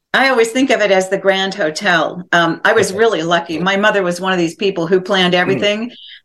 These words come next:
Speaker 1: Uh, I didn't have to do it for her. I just assisted and helped her. And so she knew when the time was right to do the things she needed to do. We helped her. And one of them was to go into assisted
Speaker 2: Mm.
Speaker 1: living. And she went into this wonderful facility.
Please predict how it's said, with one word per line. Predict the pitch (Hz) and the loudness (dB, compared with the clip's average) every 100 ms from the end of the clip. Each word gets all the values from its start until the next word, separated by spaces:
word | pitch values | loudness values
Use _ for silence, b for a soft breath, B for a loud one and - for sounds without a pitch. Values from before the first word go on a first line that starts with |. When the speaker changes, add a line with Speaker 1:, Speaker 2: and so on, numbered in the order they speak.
| - | -2
Speaker 1:
Uh, | 180 160 147 - 180 | 0 2 0 -2 -2
I | 190 | 0
didn't | 208 185 | -2 -6
have | 170 - | -8 -8
to | |
do | 165 170 | -6 -4
it | 175 - | -4 2
for | 196 202 | 2 4
her. | 220 233 - | 2 0 2
I | 180 | 0
just | 180 180 - - - | -2 -8 -12 -12 -4
assisted | 185 208 196 - 190 | -2 -2 -4 -2 0
and | 170 175 | 0 0
helped | 180 175 - | -2 -4 -6
her. | 151 127 B B B | -6 -6 B B B
And | 175 180 | -2 -2
so | 196 | -4
she | 180 202 | -6 -2
knew | 208 226 254 202 | 0 0 0 0
when | 208 | -2
the | 190 | -2
time | 185 175 180 | -4 -4 -4
was | 180 | -2
right | 247 240 | -2 -2
to | 190 | -4
do | 190 | -4
the | 180 | -4
things | 175 180 175 | -6 -8 -6
she | 185 | -6
needed | 170 156 - | -6 -6 -8
to | 190 | -4
do. | 185 180 | 0 0
We | 165 165 | -2 -4
helped | 196 180 180 | -4 -4 -4
her. | - 160 156 B B B B | -4 -2 -2 B B B B
And | 175 170 170 165 | 0 2 0 -4
one | 175 190 185 | -4 -2 0
of | 175 | 0
them | 185 | 0
was | 170 160 - | 0 -2 -4
to | |
go | 170 165 | -4 -2
into | 170 165 147 | -2 -4 -6
assisted | 147 175 131 123 | -2 0 0 -2
Speaker 2:
Mm. | 175 | -2
Speaker 1:
living. | 240 196 165 - | -2 -2 -6 -6
And | 170 | -8
she | - 254 | -6 -4
went | 233 190 | -2 -2
into | 180 196 | -2 -4
this | 190 202 | -6 -6
wonderful | 214 196 190 202 254 349 359 330 156 | -8 -12 -6 -2 0 2 0 -2 -4
facility. | 165 165 - 147 143 - 165 | -6 -6 -2 -2 0 -2 -4